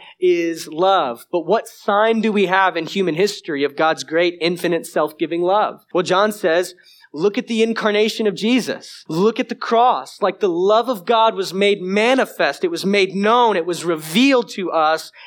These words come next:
in the sending of Jesus Christ, the Son of God, the second person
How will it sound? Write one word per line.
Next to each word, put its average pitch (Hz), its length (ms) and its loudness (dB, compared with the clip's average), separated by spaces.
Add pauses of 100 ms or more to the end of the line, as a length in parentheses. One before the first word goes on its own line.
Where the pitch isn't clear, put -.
in 185 100 -2
the 185 60 2
sending 214 480 -2
of 202 80 0
Jesus 185 400 -2
Christ, 226 380 0
the 170 80 -8
Son 180 240 -2
of 175 120 -4
God, 196 480 2
the 165 220 -2 (280)
second 208 640 -4
person 196 640 0